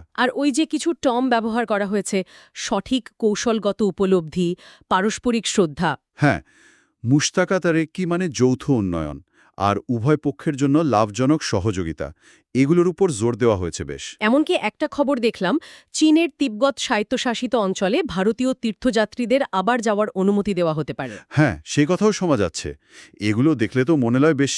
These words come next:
Speaker 2: ইতিবাচক দিকেই এগোচ্ছে ব্যাপারটা।
Speaker 1: হুম।
Speaker 2: কিন্তু এর পাশাপাশি চীনের কিছু অন্য পদক্ষেপ,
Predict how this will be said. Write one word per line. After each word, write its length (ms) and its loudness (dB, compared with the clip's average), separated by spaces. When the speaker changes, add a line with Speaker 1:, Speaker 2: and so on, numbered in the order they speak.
Speaker 2:
ইতিবাচক 500 2
দিকেই 340 0
এগোচ্ছে 280 2
ব্যাপারটা। 480 -2
Speaker 1:
হুম। 240 2
Speaker 2:
কিন্তু 240 2
এর 180 4
পাশাপাশি 500 -2
চীনের 360 0
কিছু 260 -8
অন্য 220 0
পদক্ষেপ, 480 0